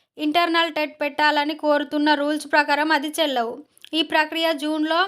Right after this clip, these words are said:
జూన్ వరకు సా-, కొనసాగే అవకాశం ఉంది.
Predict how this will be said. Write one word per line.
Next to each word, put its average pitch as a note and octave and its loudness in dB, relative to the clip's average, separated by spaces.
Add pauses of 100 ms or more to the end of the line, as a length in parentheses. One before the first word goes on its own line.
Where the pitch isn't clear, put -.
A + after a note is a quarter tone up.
(1160)
జూన్ D#4+ -4
వరకు D#4+ 0
సా-, - 0
కొనసాగే D#4 2
అవకాశం C#4+ 2
ఉంది. A#3+ -14